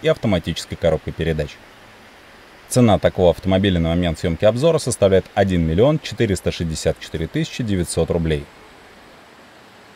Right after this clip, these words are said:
Друзья, ну вот наше видео и подходит к концу.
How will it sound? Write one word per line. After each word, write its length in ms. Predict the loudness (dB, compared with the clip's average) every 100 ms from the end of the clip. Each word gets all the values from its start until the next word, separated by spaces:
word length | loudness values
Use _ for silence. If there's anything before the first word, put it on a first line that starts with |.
| -20 -20 -20 -20 -20 -20 -20 -20 -20 -20 -20 -20 -20 -20 -20 -20 -20 -20 -20 -20 -4
Друзья, 420 | 2 4 4 2 2
ну 120 | 2
вот 180 | 2 0
наше 220 | -4 -2
видео 240 | -2 -2
и 40 | 0
подходит 440 | -2 -2 -4 -4
к 40 | -2
концу. 360 | -2 -2 -6